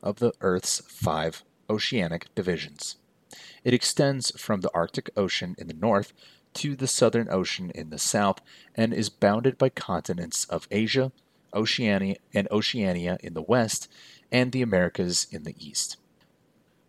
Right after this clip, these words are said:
With an area of one hundred and sixty-five million two hundred fifty thousand square kilometers, which is equivalent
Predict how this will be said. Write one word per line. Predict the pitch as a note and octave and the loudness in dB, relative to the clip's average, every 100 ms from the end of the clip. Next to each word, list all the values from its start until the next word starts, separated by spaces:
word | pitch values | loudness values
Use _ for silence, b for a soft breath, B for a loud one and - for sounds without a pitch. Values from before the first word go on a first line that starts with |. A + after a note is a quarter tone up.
| _ _ | _ _
With | - A2+ B2+ | 6 6 8
an | A#2+ - | 4 4
area | B2+ B2+ E2+ D2 D2 _ _ _ | 4 6 4 0 -6 _ _ _
of | F#2+ F#2 | 0 0
one | - - E2 B2+ | -2 -2 2 4
hundred | B2+ A2 F#2+ - | 4 0 -2 -6
and | - | -6
sixty-five | - - - - C#3+ - A#2 A2+ A2+ - | -2 -2 -4 -8 -8 0 2 2 0 -4
million | F2 D#2 D#2 D#2 | -4 -4 -6 -10
two | - - D#3+ | -8 -6 -6
hundred | D3 C3+ B2 A2 F2 | -6 -4 0 -2 -4
fifty | - B2+ - C#3+ | -4 -4 -4 -6
thousand | - G#2 G2 G#2 | 2 2 2 -2
square | - - F2+ E2 | -4 0 0 0
kilometers, | - E2 F2+ G2 E2 - - - _ _ | -2 -2 2 2 0 -4 -4 -6 _ _
which | - - | -6 -4
is | G#2+ | -2
equivalent | A2 - F#3 G2+ D#2+ | -2 0 0 0 -6